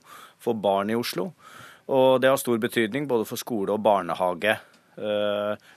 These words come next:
behov for barnehageutbygging, for i utgangspunktet så har vi den laveste barnehagedekning av samtlige storbyer. Derfor har vi satt av så mye penger at vi skal bygge syv hundre og åttifire nye barnehageplasser neste år,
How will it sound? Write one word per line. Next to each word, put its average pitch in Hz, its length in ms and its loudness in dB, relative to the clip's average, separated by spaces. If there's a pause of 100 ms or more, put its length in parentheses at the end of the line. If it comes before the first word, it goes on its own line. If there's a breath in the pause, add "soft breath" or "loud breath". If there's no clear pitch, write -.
behov 107 320 -6
for 123 120 -4
barnehageutbygging, 104 760 -2
for - 120 -4
i 123 180 0
utgangspunktet 113 520 -8
så 127 100 0
har 110 100 4
vi 101 60 -4
den 117 160 -2
laveste 104 460 0
barnehagedekning 95 840 -4 (260 loud breath)
av 110 120 0
samtlige 98 520 -2
storbyer. 92 400 -4 (480 loud breath)
Derfor 123 240 0
har 131 100 4
vi 120 60 -4
satt - 460 -4
av 127 80 2
så 117 420 0
mye 113 240 -2
penger 139 400 -4 (340 loud breath)
at - 160 -6
vi 120 60 -8
skal 127 160 -2
bygge 117 300 -4
syv 113 300 -2
hundre 98 200 -4
og 98 140 -6
åttifire 110 760 -8
nye 107 440 -2
barnehageplasser 95 880 -4 (360 loud breath)
neste - 420 -4
år, 107 300 2